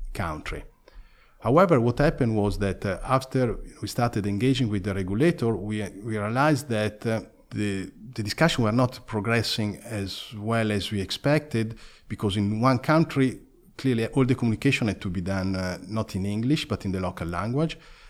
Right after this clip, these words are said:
And on the other case, uh, we could speak and, and pro-, and present all documentation in English, but the issue was that we found some, uh, how, how to say it, uh, found the regulator was a little bit rigid, considering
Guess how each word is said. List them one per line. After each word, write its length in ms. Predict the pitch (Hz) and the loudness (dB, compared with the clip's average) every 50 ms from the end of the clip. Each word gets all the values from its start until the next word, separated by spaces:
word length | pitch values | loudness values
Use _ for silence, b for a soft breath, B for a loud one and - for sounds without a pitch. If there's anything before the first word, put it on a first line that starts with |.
| B B - - _ _ _ - | B B -20 -20 _ _ _ -2
And 320 | - 117 110 110 110 110 104 | 0 2 2 4 2 2 2
on 160 | 110 113 104 | 0 0 2
the 120 | 123 127 | 4 4
other 280 | 120 113 117 107 95 87 95 - - - - | 4 4 2 0 -2 -6 -12 -16 -20 -18 -2
case, 460 | - 151 175 170 139 113 104 104 127 | 2 4 6 6 6 6 4 2 0
uh, 160 | 135 139 117 - - - | 0 0 -2 -4 -10 -14
we 240 | - 226 131 110 104 | -10 -6 -4 -4 -4
could 240 | - - 180 180 180 | 2 4 4 4 4
speak 420 | - - - - 110 107 - - | 0 -2 -2 0 0 0 0 -2
and, 140 | 107 95 - - - - - - - | -6 -6 -6 -10 -18 -20 -20 -14 -10
and 280 | 113 101 95 92 92 92 | -6 -4 -4 -4 -4 -6
pro-, 240 | - 113 104 87 87 104 | -8 -8 -10 -8 -6 -6
and 260 | 98 92 90 87 - | -6 -4 -4 -6 -4
present 340 | - 98 - 107 98 90 - | -6 -4 -2 -2 -2 -2 0
all 100 | 104 95 | 0 0
documentation 680 | 98 101 - 101 92 90 - 101 92 - - 92 85 | -2 -2 -4 -4 -4 -4 -4 -4 -6 -4 -6 -6 -4
in 100 | 87 98 | -2 0
English, 460 | 117 139 139 107 98 101 107 - - 127 120 B B B B B B B | 2 4 4 4 2 0 0 0 -2 -4 -6 B B B B B B B
but 100 | 98 98 | 2 4
the 60 | 139 | 4
issue 180 | 143 - - 131 | 4 6 4 4
was 140 | 117 110 104 | 4 4 2
that 160 | 117 101 - | 2 0 0
we 60 | 117 101 | -4 -4
found 580 | - - 113 107 110 110 101 104 - - - | -2 0 2 2 2 0 -2 -4 -8 -12 -10
some, 1080 | - - - 107 101 101 101 101 98 101 98 101 101 98 98 95 92 90 80 69 - - - _ _ _ _ - - - | -6 -2 0 0 2 2 2 2 2 2 2 2 0 0 0 -2 -2 -6 -8 -12 -16 -20 -20 _ _ _ _ -20 -20 -20
uh, 1000 | - - _ - - - - - - - - - - - - _ - - - - | -20 -20 _ -20 -20 -20 -20 -20 -20 -20 -20 -20 -20 -20 -20 _ -20 -20 -14 -12
how, 100 | - 104 - | -12 -10 -8
how 100 | - 107 | -8 -8
to 140 | 98 - - | -8 -8 -8
say 320 | - - - 110 95 92 90 | -8 -4 -2 -2 -2 -2 -4
it, 160 | 85 - - | -6 -8 -10
uh, 80 | 82 - b b b b b b b b b | -10 -10 b b b b b b b b b
found 280 | _ - - 135 135 131 | _ 0 2 4 6 6
the 40 | 123 | 6
regulator 300 | 117 117 135 139 139 135 | 4 4 4 4 4 2
was 160 | 113 113 98 | 2 2 2
a 80 | 113 110 | 2 2
little 220 | 117 123 120 110 | 2 2 2 2
bit 320 | 101 95 107 101 - - 104 87 - - | 2 0 -2 -2 -2 -4 -8 -8 -6 -2
rigid, 320 | 117 120 120 120 160 156 143 | 2 2 4 4 4 2 2
considering 720 | - 123 113 - - 131 135 127 127 127 120 - - - | 0 0 0 2 2 2 2 2 2 2 0 -2 -6 -14